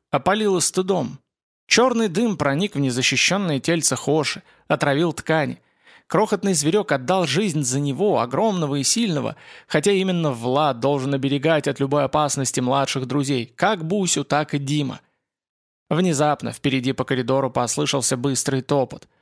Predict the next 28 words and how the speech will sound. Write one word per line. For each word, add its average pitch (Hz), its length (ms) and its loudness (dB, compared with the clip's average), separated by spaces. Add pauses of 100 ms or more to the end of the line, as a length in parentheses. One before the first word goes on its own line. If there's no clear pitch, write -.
(300)
Влад 135 400 2
от 131 140 0
злости 135 400 0
замычал, 135 680 0 (200)
от 147 180 2
усталости 165 640 2
будто 156 400 0
выпал 147 460 2
из 127 120 0
этого 127 300 0
мира, 135 400 -2 (400)
а 143 140 2
запахи 151 460 0
уже 135 240 0
давно 127 500 0
просто 139 520 0
орут, 185 260 -2
что - 200 -2
навстречу 165 600 0
бежит 190 360 -2
тот 190 200 0
самый 180 380 2
Петр, 190 400 0
который 147 460 0
захватил 131 520 0
его 127 180 0
в - 100 -14
плен. 120 380 -2